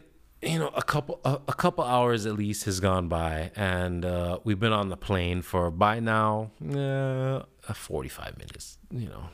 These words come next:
something like that. So you're sitting there, they start boarding the plane again. Okay, they're fucking boarding the plane. Everybody's on the plane. Board the whole fucking plane, close the doors, right? A C's on now, it's cool. <laughs> But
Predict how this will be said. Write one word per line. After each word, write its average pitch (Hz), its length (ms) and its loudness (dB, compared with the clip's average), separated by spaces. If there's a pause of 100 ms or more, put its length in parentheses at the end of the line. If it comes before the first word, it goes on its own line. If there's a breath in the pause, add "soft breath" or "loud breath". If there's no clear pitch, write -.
something - 400 -10
like - 120 -20
that. - 160 -16 (240)
So 110 420 0 (520)
you're 113 80 2
sitting 107 320 2
there, 95 160 4
they 85 120 -2
start 87 360 -2
boarding 80 400 0
the 69 80 -10
plane 71 300 -8
again. 69 260 -6
Okay, 90 260 0
they're 85 120 -4
fucking 80 360 -4
boarding 78 340 -2
the 78 60 -6
plane. 87 240 -2
Everybody's 156 640 2
on 165 180 0
the 170 100 2
plane. 151 500 0 (500 loud breath)
Board 98 360 4
the 87 120 -2
whole 101 220 2
fucking 107 420 -2
plane, 95 320 0
close 92 340 0
the 92 80 -4
doors, 85 420 0
right? 80 200 -4
A 120 180 4
C's 165 280 -2
on 143 260 4
now, 135 340 -2 (260 soft breath)
it's - 200 -4
cool. 131 360 2 (580 loud breath)
<laughs> 90 400 0
But 170 300 6